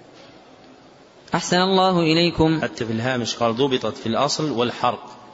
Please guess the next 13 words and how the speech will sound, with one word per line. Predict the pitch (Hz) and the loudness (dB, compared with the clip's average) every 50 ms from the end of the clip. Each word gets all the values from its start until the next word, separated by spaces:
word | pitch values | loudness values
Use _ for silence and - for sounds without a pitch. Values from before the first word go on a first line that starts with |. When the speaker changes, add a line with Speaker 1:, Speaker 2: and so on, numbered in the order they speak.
| - - - - - - - | -20 -20 -20 -20 -20 -12 -6
Speaker 2:
يعني | 104 104 107 | -2 -2 -2
بسكون، | 110 113 - - - - - 120 107 104 | 0 -2 -2 -4 -4 -2 -2 -2 0 0
وبهامشه | 110 117 131 127 123 127 123 120 135 143 135 - 165 156 156 - - - - - - - | 0 0 0 0 0 0 0 2 0 0 2 0 0 -2 -2 -8 -16 -20 -20 -14 -4 -2
والحرق | 127 123 117 - - 139 127 113 98 - - - - - - - - - - - - - - - - - | -2 -2 -2 -4 -4 -4 -2 -4 -6 -8 -12 -20 -20 -20 -20 -20 -20 -20 -20 -20 -20 -20 -20 -16 -10 -8
بكسر | 98 98 - 131 120 - - 110 110 113 113 120 - 117 | -8 -4 -2 -2 -2 -2 -2 -2 0 0 0 -2 -2 -4
الراء، | 120 107 107 110 98 - - - - - - - - - - - - - - - - - - | -4 -2 -2 -2 -4 -4 -6 -14 -20 -20 -20 -20 -20 -20 -20 -20 -20 -20 -20 -20 -20 -10 -10
وكذلك | 110 - - 123 127 135 135 127 120 - 120 | -6 -4 -2 0 0 2 0 0 -2 -2 -2
بهامشه | 113 117 110 117 120 131 143 139 - 143 | -2 -2 -2 -2 -2 -2 -2 -2 -2 0
والحريق، | 123 117 113 107 - - - 123 123 123 120 107 - - - - - - - - - - - - - | 2 2 0 0 -2 -4 -4 -2 0 0 -2 -2 -4 -10 -18 -20 -20 -20 -20 -20 -20 -20 -20 -10 -6
يعني | 104 110 113 | -2 0 0
من | 117 117 | 0 0
أصابه | 117 117 110 - 120 120 113 110 104 107 | -2 -4 -2 -2 -2 -2 0 0 -2 -2
الحريق، | 107 107 107 98 98 110 113 - - 113 107 104 98 | -2 -4 -6 -6 -6 -6 -6 -6 -6 -4 -4 -4 -6